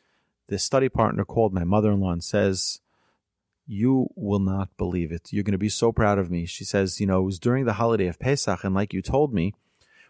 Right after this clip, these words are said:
we shouldn't eat bread. So I picked up my children from school, and we stopped off at McDonald's. And I'll tell you," she said, "I scratched off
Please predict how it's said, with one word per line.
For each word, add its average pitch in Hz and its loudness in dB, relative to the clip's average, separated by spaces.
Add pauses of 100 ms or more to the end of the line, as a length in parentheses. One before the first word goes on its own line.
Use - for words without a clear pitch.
we 107 2
shouldn't 104 0
eat 95 0
bread. 123 2
So 92 0 (300)
I 101 0
picked 127 0
up 120 2
my 107 2
children 110 0
from 98 -4
school, 110 0 (460)
and 101 0
we 104 2
stopped 117 0
off 117 0
at 107 -2
McDonald's. 104 -2
And 98 -6
I'll 110 0
tell 117 2
you," 120 -2
she 120 -10
said, 113 -2 (560)
"I 117 2
scratched 120 0
off 98 0